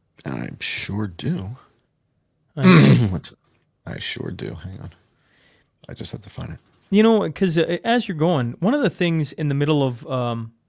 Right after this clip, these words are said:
Speaker 2: in the middle of covid, in, in the middle of lockdowns and the craziness that happened here in Canada, one of the things that got pointed out was the comorbidities, right? And
Speaker 1: Mm-hmm.
Speaker 2: when you were
Speaker 1: Mm-hmm.
Speaker 2: saying it, before you started, the thing that I thought you were gonna say,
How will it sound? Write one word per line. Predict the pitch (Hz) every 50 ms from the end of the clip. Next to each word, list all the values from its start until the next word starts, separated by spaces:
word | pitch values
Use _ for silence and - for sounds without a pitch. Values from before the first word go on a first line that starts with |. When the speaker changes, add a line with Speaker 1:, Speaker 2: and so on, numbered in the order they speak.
| _ _ _ _ _ _ _ _ _ _ _ _ _ _ _ _ _ _ _ _ - _ _ _ _
Speaker 2:
in | - 151
the | 143
middle | 147 160 165 156 143
of | 135 -
covid, | - 180 196 175 139 - -
in, | 175 180 208
in | 208 208 202
the | 208
middle | 208 240 277 269 247 190
of | 156
lockdowns | 160 180 202 190 - 160 135 120 120 120
and | 123 131
the | 131
craziness | - - 190 208 220 185 160 139 127 117 -
that | 135 120
happened | 127 143 151 147 139 131 123
here | 127 127 120
in | 113
Canada, | - - 160 170 160 131 120 113
one | 117 147 185
of | 180
the | 151 135
things | - 160 151 143 131
that | 131
got | 127 123 113
pointed | - - 160 135 139 185
out | 233 - -
was | 135 127 127
the | 135
comorbidities, | 127 - 147 135 131 131 127 127 127 165 170 156 - - - - - -
right? | - 131 135 160 185 - -
And | 147 143 139
Speaker 1:
Mm-hmm. | - - _ _ - - _ - 196 180
Speaker 2:
when | 165 175
you | 208 285
were | 339 339
Speaker 1:
Mm-hmm. | 240 -
Speaker 2:
saying | - 233 269 262 190
it, | 143 -
before | 139 127 - 220 247 262
you | 269 208
started, | - - 208 202 190 156 123
the | 127 127
thing | - - 214 214 214
that | 202 151 131
I | 135 165 196
thought | - - 170 156 147 - 151
you | 147 143
were | 135
gonna | 131 131 123 120
say, | - - 208 208 165 120 110 107 107